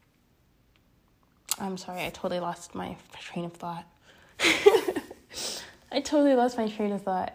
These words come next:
Um, oh, yeah, so I was talking about victim blaming. So,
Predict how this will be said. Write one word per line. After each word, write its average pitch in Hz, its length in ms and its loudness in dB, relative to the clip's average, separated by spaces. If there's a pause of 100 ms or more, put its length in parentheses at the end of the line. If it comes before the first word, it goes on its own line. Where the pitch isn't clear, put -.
Um, 208 500 -4 (680)
oh, 262 40 6
yeah, 240 140 2
so - 140 -6
I 214 60 2
was 214 100 -2
talking 226 180 2
about 208 140 0
victim 214 300 0
blaming. 175 420 -2 (300)
So, 196 560 -4